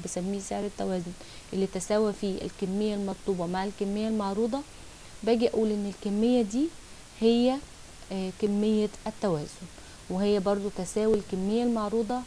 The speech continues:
مع الكمية المطلوبة، بس عند ايه؟ عند سعر التوازن.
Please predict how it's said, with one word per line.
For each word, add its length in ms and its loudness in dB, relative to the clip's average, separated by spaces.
مع 240 -2
الكمية 640 -2
المطلوبة، 640 2
بس 240 -2
عند 260 0
ايه؟ 280 2
عند 200 -4
سعر 380 0
التوازن. 460 -6